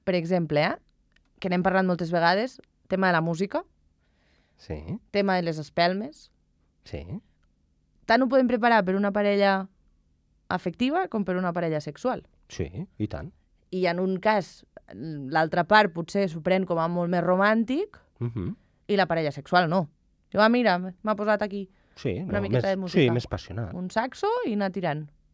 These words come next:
Speaker 1: no?
Speaker 2: Sí, podria ser. I si, a més, ajuntem les dues, eh,
Speaker 1: <laughs>
Speaker 2: parts,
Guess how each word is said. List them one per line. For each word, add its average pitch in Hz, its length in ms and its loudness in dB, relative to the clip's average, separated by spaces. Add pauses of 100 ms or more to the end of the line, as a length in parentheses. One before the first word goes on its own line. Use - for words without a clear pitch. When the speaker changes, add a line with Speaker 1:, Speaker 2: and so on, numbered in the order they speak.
(480)
Speaker 1:
no? 202 200 -4
Speaker 2:
Sí, 113 120 -10
podria 98 280 -4
ser. 101 260 -8 (680)
I 131 100 -2
si, - 220 0
a 104 80 2
més, 117 480 0 (1040)
ajuntem 107 500 0
les 95 220 -4
dues, 113 560 -4 (960)
eh, 110 320 -6
Speaker 1:
<laughs> 185 40 0
Speaker 2:
parts, - 560 4